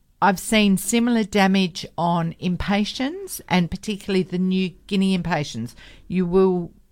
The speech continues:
probably all be familiar where the new leaves are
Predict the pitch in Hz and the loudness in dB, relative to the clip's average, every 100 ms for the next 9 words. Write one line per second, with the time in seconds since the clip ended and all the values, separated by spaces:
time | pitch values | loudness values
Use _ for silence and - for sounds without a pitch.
0 | - 214 175 165 180 185 185 170 185 - | -2 0 0 -2 2 4 2 0 -2 -2
1 | 170 180 170 170 165 170 175 175 180 180 | -4 -2 0 0 2 2 2 0 0 2
2 | 175 170 170 160 - 165 160 | 2 2 0 -2 0 2 2